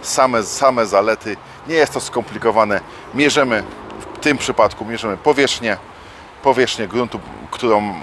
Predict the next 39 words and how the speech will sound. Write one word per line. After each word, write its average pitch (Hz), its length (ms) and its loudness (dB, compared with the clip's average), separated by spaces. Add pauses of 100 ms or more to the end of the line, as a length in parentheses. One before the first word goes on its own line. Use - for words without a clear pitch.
mamy 104 220 0
podpalną, 104 540 0
czyli 110 220 -6
na 95 100 -2
przykład, - 280 -4
mówię, 85 140 -8
średniej 101 300 -2
wielkości 90 420 -4
palma 104 300 2
to - 80 -8
jest 85 80 -8
mniej 90 80 -8
więcej 85 220 -4
metr 131 180 0
kwadratowy, 101 480 2 (360)
duża 101 220 -2
to 92 80 -8
będą 85 180 -6
dwa 131 200 4
metry, 104 340 0 (300)
mniejsze 113 480 -4
pół 147 200 -2
metra 107 360 2 (340)
i 156 60 0
stosujemy 107 480 -2 (480)
pięćdziesiąt 110 440 -2
met-, 90 120 0 (140)
pięćdziesiąt 110 360 -2
gramów 87 360 0 (320)
na 143 240 2 (240)
metr 101 340 -2
kwadratowy 82 580 -2
i 127 80 -4
to - 120 -2
wszystko - 300 -10 (140)
dwa - 120 0
razy 78 140 0
do 78 100 0
roku. 73 240 -8